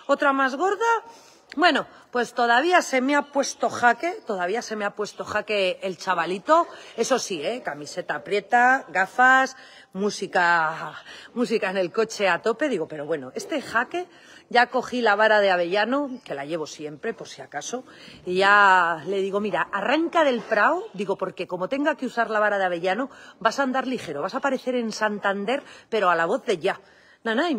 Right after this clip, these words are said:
todavía se me volvía. Digo, "Deja esas nueces ahí", digo, "que esas nueces no son tuyas" y tal.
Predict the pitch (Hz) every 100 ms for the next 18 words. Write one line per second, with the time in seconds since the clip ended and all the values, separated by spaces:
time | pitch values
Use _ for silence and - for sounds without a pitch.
0 | 185 196 202 285 330 285 196 202 285 185
1 | 175 247 311 254 254 240 247 240 196 196
2 | 247 339 - - - - - 202 190 208
3 | - 214 247 247 214 208 208 185 226 240
4 | 277 - 175 156